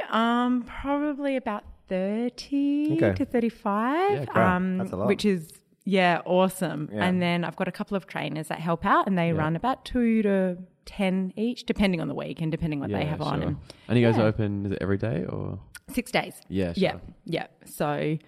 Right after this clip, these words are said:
Speaker 1: um, Monday through to Friday every morning,
Speaker 3: Yeah.
Speaker 1: um, and then Saturday mornings as well, and then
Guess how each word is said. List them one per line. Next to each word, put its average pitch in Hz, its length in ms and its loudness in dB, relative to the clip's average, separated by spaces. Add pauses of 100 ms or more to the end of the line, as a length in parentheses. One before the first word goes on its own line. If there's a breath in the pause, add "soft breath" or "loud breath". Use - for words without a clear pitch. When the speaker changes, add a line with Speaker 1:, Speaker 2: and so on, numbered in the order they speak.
(260 soft breath)
Speaker 1:
um, 175 260 4
Monday 202 260 4
through 165 220 0
to 151 80 -6
Friday 151 720 -2 (100)
every 160 180 -2
morning, 254 800 6
Speaker 3:
Yeah. 160 220 2
Speaker 1:
um, 160 420 -2 (240)
and 165 140 -2
then 156 140 -2
Saturday 151 380 -6
mornings 156 380 -8
as 151 120 -10
well, 135 320 -6
and 147 140 -4
then 143 340 -6